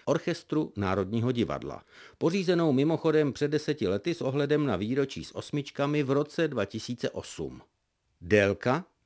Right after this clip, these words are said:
minuta nula pět. Rozdíl pouhopouhých třináct sekund. A teď mi povězte, co řešíme. Proč se najednou poněkud podivným návrhem s ještě podivnějším zdůvodněním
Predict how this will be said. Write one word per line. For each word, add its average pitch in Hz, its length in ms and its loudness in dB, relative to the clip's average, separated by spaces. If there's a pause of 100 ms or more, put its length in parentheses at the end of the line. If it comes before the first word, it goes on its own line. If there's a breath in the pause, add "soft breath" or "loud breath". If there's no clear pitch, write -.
minuta 104 500 2
nula 175 220 2
pět. - 420 -2 (300)
Rozdíl 131 440 0
pouhopouhých 165 920 2 (200)
třináct 208 460 0
sekund. - 600 -10 (640)
A 82 160 -6
teď 185 260 -6
mi 87 140 -2
povězte, 131 500 -2
co 123 160 -6
řešíme. 78 520 -6 (300 loud breath)
Proč 151 220 0
se - 160 0
najednou 156 460 4
poněkud 160 480 4
podivným 151 520 2
návrhem 95 720 0
s - 120 -6
ještě 120 340 0
podivnějším 180 800 -2
zdůvodněním 117 800 2